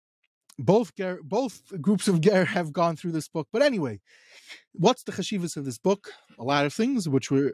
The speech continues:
again, we're not gonna devote five episodes to that right now, but we see from here that the Ger Rebbe was a tremendous Svarim collector. But he wasn't just a Oyev Svarim. He liked to have Svarim.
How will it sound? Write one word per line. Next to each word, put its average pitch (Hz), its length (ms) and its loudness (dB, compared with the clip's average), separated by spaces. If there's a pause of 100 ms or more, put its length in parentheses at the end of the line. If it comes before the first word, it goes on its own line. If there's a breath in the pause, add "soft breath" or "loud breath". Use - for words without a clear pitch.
again, 147 320 -2
we're 143 60 -2
not 151 180 -4
gonna 143 100 -4
devote 135 240 -2
five 135 300 0
episodes 139 480 -4
to 139 80 -6
that 151 160 0
right 185 180 -4
now, 196 220 0
but 165 320 4 (1300 soft breath)
we 160 140 -2
see 277 240 4
from 220 220 4
here 185 500 2
that 143 240 -2
the 139 100 -2
Ger 180 240 6
Rebbe 175 400 4 (140)
was 135 100 -8
a 143 60 -8
tremendous 143 440 -2
Svarim 110 220 -4
collector. 110 220 -12
But 160 100 -4
he 196 60 2
wasn't 330 220 2
just 254 120 -4
a 196 240 -2
Oyev 185 240 4
Svarim. 208 300 4
He 208 80 6
liked 285 220 2
to 302 80 4
have 285 100 2
Svarim. 254 400 -4